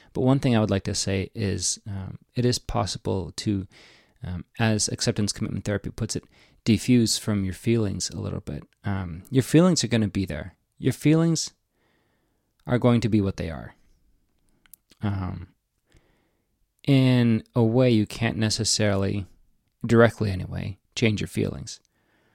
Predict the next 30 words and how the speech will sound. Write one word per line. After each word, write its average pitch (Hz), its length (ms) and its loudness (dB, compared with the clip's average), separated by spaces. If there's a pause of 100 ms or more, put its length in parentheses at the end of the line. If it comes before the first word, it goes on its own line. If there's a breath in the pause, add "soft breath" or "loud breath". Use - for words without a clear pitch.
(420)
Um, 82 400 -10 (280)
but 135 100 10
you 113 100 4
can 131 320 2
live 110 180 2
the 101 120 0
life 98 260 0
that - 220 -8
you 98 240 0
choose 95 400 0
to 98 120 -4
live 90 360 -6 (240)
for 98 160 -2
yourself. - 500 -4 (680)
You 113 120 4
can 123 320 2
take 117 220 -2
the - 160 -2
actions 95 720 0 (180)
that 110 160 6
are 101 80 4
within 98 240 0
your 95 120 0
control. 98 560 -4 (760)
Um, 87 420 -6 (140)
you 120 140 6
can 117 480 4
identify 107 760 2
the 101 140 0
values 104 680 4